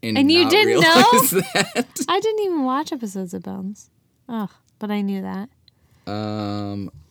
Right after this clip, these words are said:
Speaker 1: Marley Shelton. What's she been in? Never Been Kissed? Planet Terror?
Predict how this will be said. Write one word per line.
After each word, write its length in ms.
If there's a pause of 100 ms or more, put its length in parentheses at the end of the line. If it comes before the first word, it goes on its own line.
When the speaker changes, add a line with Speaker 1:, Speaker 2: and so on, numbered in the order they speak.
(140)
Speaker 1:
Marley 300
Shelton. 540
What's 200
she 160
been 200
in? 340
Never 260
Been 180
Kissed? 520 (600)
Planet 440
Terror? 500